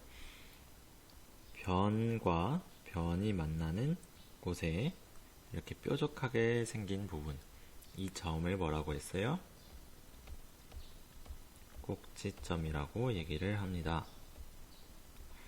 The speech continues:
잘 기억하고 있겠죠? 자, 그러면은 넘어갔던 이 번 문제를 봅시다.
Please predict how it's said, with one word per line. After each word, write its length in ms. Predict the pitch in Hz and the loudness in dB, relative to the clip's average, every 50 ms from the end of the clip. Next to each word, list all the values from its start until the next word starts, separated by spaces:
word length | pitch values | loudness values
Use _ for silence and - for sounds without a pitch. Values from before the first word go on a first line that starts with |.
| - - - - | -16 -16 -14 -10
잘 100 | - 90 | -6 -2
기억하고 340 | 82 - 82 - - - 92 85 | 0 0 0 2 2 2 2 2
있겠죠? 540 | - - 98 - - 92 80 80 104 151 - - - - - - - - - - - - | 0 -2 -2 0 0 0 2 2 2 0 0 -2 -4 -4 -4 -6 -6 -8 -12 -14 -12 -10
자, 60 | - | -6
그러면은 600 | - 113 110 113 113 107 104 104 107 113 113 107 | -4 -2 0 0 2 2 2 2 2 2 0 0
넘어갔던 880 | 87 80 78 87 98 104 101 95 - - - - 85 82 80 90 95 87 | 0 0 2 2 2 2 2 0 -2 -4 -8 -8 -6 -4 -4 -4 -6 -4
이 200 | 90 87 82 95 | -4 -4 -4 -2
번 200 | 95 101 110 107 | 0 0 2 2
문제를 500 | 101 90 87 80 85 78 78 85 110 123 | 0 -2 -2 -2 -2 -2 0 2 2 2
봅시다. 480 | 110 104 85 - - - 78 69 69 | 2 0 -2 -2 -4 -4 -6 -6 -6